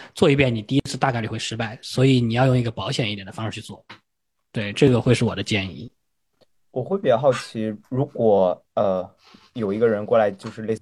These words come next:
Speaker 2: 于我们刚刚提到场景，过来请求一些建议，你会建议他一个人做，还是去找一个人，两个人一起去做？或者说你觉得像你们三人这种比较稳定的合作关系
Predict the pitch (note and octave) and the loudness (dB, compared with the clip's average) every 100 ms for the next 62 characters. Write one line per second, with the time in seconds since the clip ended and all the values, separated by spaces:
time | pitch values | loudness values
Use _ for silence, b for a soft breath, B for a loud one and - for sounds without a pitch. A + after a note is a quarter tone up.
0 | - G#2 F#2+ G#2+ A2 G#2+ G#2+ G#2 G2 F#2+ | -2 0 2 2 4 4 4 2 -4 6
1 | A2 G#2+ - F#2+ G2+ G2 G2 A2+ G2 F#2 | 6 6 2 -4 -4 -2 0 0 0 -2
2 | F#2 C3+ C#3+ B2+ C3 B2+ G2+ B2+ G#2 F#2 | -2 0 2 2 2 0 4 4 4 2
3 | - A2+ F2+ - _ _ - F#2+ F#2+ G2 | 2 6 6 4 _ _ -2 -2 0 -4
4 | G2+ G2 D2 D#2 F2 - - _ - G#2 | 2 2 2 -2 -4 -4 -16 _ 2 4
5 | E2 F2+ F#2 F2+ - - D#2+ F2+ D2 - | 4 2 0 -2 -10 -14 -8 -4 -4 -8
6 | _ _ - A#2+ G#2 - A#2+ A#2 G#2+ F#2+ | _ _ 6 8 8 2 4 6 6 2
7 | G#2+ A#2+ C3 A#2 F2+ F#2 A#2+ A2 A2 A2+ | 4 6 6 4 0 2 4 4 2 -2
8 | G#2 - G#2+ A2 F#2+ - A#2+ - F#2 G2 | -4 6 6 6 -2 2 2 2 0 2
9 | G2+ G2 G2 - F#2+ | 2 2 0 -4 -4